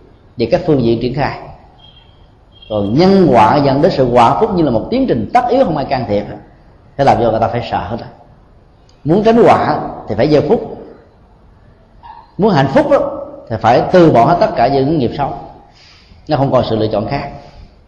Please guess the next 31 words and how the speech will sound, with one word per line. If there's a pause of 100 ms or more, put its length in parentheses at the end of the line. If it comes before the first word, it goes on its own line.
(1200)
Buồn
và
vui
không, (400)
ở
đây (120)
đưa
ra
là
nhóm
cùng
một
cửa,
tức
là
xuất
hiện
ở
một
nơi. (1800)
Thực
ra (800)
nó
khó
có
thể
xác
định
được
như
vậy.